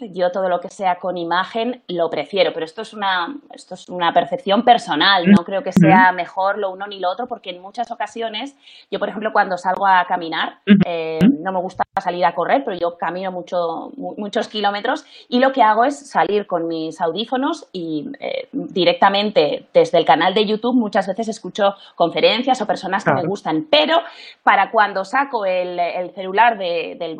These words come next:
Speaker 1: del bolso, del bolsillo, me gusta tener a la persona. Porque hay
Speaker 2: Bien.
Speaker 1: personas a las que sigo en YouTube, que a veces
Speaker 2: Ujú.
Speaker 1: simplemente los escucho solo en audio, pero me gusta tenerlos delante. Creo que todo lo que vaya con imagen, Sebastián,
Speaker 2: Ujú.
Speaker 1: acerca mucho a las personas. Y en la
Speaker 2: Seguro.
Speaker 1: comunicación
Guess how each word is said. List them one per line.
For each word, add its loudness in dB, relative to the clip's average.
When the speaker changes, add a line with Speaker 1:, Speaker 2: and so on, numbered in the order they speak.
Speaker 1:
del -14
bolso, -2
del -4
bolsillo, -4
me 2
gusta -4
tener -4
a 4
la 2
persona. -8
Porque -4
hay 2
Speaker 2:
Bien. 4
Speaker 1:
personas -2
a -2
las -4
que -10
sigo -4
en -6
YouTube, -6
que -4
a 0
veces -2
Speaker 2:
Ujú. 10
Speaker 1:
simplemente -8
los -4
escucho -4
solo 2
en 2
audio, 2
pero 0
me -2
gusta -2
tenerlos -2
delante. 0
Creo 2
que -6
todo 0
lo 4
que 2
vaya 4
con -4
imagen, -2
Sebastián, 2
Speaker 2:
Ujú. 0
Speaker 1:
acerca 0
mucho -2
a 6
las 0
personas. -8
Y -6
en 0
la 2
Speaker 2:
Seguro. 6
Speaker 1:
comunicación 0